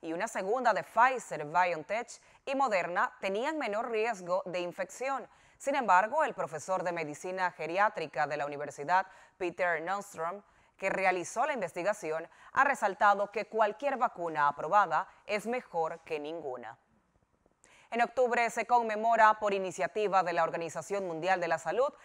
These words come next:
el mes de la sensibilización sobre el cáncer de mama, con el objetivo de promover la detección temprana, que tiene un noventa por ciento de éxito terapéutico. La mamografía es imprescindible y es aconsejable realizarse un estudio por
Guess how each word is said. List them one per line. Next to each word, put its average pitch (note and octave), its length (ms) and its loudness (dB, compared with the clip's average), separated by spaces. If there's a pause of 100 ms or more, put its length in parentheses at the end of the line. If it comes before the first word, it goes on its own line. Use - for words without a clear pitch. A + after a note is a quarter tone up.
(180)
el E3 120 -4
mes A3+ 220 -2
de B3 100 0
la G#3 140 4
sensibilización A#3+ 1120 -4
sobre E3+ 280 -4
el D3+ 100 -10
cáncer F#3+ 440 -2
de E3+ 120 -2
mama, G#3+ 400 2 (240)
con G3 120 -6
el G3 80 0
objetivo A#3+ 560 -4
de F#3+ 140 -2
promover G3 640 0
la F3+ 160 0
detección E3 540 -8
temprana, F3 600 0 (220)
que G3 140 -4
tiene C4 320 -2
un A#3+ 160 -2
noventa G#3+ 400 -2
por E3+ 160 -4
ciento F3 400 -6
de E3 180 0
éxito E3 380 -6
terapéutico. E3 800 -4 (260)
La A#3+ 140 4
mamografía A3 840 2
es F#3+ 160 0
imprescindible F3+ 840 -4 (200)
y D#3+ 100 -6
es E3+ 100 -4
aconsejable A3+ 840 2
realizarse G3 960 -2
un G#3 140 -6
estudio A#3+ 520 -6
por E3 220 -4